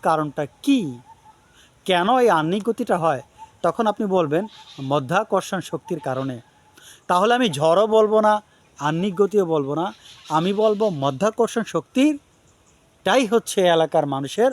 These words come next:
মৃত্যুর কারণ। এখন মধ্যাকর্ষণ শক্তির কারণটা কি? এভাবে যেতে যেতে আপনাকে একটা আদি কারণে যেতে হবে। এই আদি কারণকে অ্যারিস্টটল বলেছেন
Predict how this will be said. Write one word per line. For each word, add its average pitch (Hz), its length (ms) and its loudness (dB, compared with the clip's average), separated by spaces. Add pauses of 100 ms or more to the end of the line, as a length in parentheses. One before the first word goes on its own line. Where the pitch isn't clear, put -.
(300)
মৃত্যুর 160 420 -2
কারণ। 139 500 -2 (380)
এখন 139 260 -4
মধ্যাকর্ষণ 160 640 -2
শক্তির 247 320 -4
কারণটা 247 340 0
কি? 262 220 -6 (380)
এভাবে 247 540 0
যেতে 196 340 -2
যেতে 190 320 -2
আপনাকে 175 360 -2
একটা 160 180 -4
আদি 151 300 -2
কারণে 208 320 0
যেতে 147 220 -6
হবে। 127 280 -6 (640)
এই 185 140 0 (100)
আদি 170 360 -2
কারণকে 170 480 -2
অ্যারিস্টটল 170 560 0
বলেছেন 135 560 -6